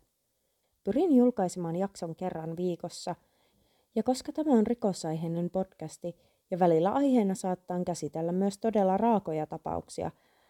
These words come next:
tämä ei sovellu lapsille. Tänään matkataan Luonteis-Englantiin, pieneen kylään Liiseen. Oli heinäkuun seitsemästoista päivä vuonna tuhat yhdeksänsataaseitsemänkymmentäkuusi,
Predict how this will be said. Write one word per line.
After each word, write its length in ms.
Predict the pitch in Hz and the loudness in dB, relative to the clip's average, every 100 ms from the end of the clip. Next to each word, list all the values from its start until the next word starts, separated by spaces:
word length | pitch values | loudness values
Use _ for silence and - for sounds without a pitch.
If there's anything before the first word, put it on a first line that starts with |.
| _ _ | _ _
tämä 260 | 285 277 233 | 0 2 4
ei 140 | 190 | 2
sovellu 460 | - 170 165 156 156 | 0 -2 0 0 0
lapsille. 600 | 156 - - 90 - - _ _ _ _ _ _ _ _ _ _ _ _ - | -2 -6 -12 -8 -8 -10 _ _ _ _ _ _ _ _ _ _ _ _ -6
Tänään 320 | 277 403 233 | -2 2 4
matkataan 560 | 208 - 185 175 160 | 2 -2 -10 -6 -4
Luonteis-Englantiin, 1160 | 175 220 190 170 - 160 151 - - - 196 185 - _ _ | 0 0 0 -2 -6 -6 -4 -4 -8 -10 -10 -10 -10 _ _
pieneen 420 | 202 302 269 190 | 0 4 6 4
kylään 480 | - 180 160 151 156 | 2 -2 -2 -2 -2
Liiseen. 640 | 202 180 156 - - - 196 _ _ _ _ _ _ _ _ _ | 0 0 -4 -10 -12 -10 -10 _ _ _ _ _ _ _ _ _
Oli 240 | 185 196 233 | 0 0 2
heinäkuun 520 | 330 370 - 202 196 | 2 2 0 0 2
seitsemästoista 880 | 220 226 - 170 165 - 151 - - | 2 0 0 -4 -4 -6 -10 -10 -12
päivä 400 | 160 156 151 151 143 _ _ _ _ - | -6 -4 -4 -6 -14 _ _ _ _ -4
vuonna 240 | 170 165 165 | 0 0 0
tuhat 280 | 165 160 | -4 -6
yhdeksänsataaseitsemänkymmentäkuusi, 2250 | 156 - 196 - 269 - 226 214 240 233 - 180 160 160 160 156 165 190 180 156 - 156 | -8 -8 -10 -6 -8 -4 -2 0 0 0 0 0 0 -2 -2 -2 -4 -4 -4 -4 -6 -10